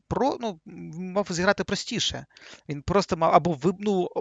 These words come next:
першим, першим же дотиком його або винести на кутовий, або, ну, не чекати, там, коли цей м'яч,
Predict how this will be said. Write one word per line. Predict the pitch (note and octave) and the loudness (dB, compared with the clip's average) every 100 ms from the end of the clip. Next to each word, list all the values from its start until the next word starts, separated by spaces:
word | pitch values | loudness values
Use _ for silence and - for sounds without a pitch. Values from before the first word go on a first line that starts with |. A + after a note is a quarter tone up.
| - | 4
першим, | G#3 - F#3 D#3+ - | 6 6 2 -4 0
першим | F#3 - E3 | 0 2 -4
же | C#3+ | -4
дотиком | D#3 A3 - - D#3 | 4 4 4 0 2
його | D3 | 4
або | E3+ D#3 D#3+ | 4 4 2
винести | G3 F3 - | 0 -2 -4
на | D#3 | -6
кутовий, | - F#3 E3 D3 C3 | -4 -4 -4 -4 -2
або, | C#3 C#3+ F#3+ F3 E3+ | 0 4 6 6 4
ну, | F3+ | 0
не | E3+ | -2
чекати, | F3 - - A#3 G3 - _ - | -2 0 8 8 6 -4 _ -2
там, | D#3 - | -2 -2
коли | E3+ F3 | -2 -2
цей | - | -2
м'яч, | E3 F3+ - | 0 0 0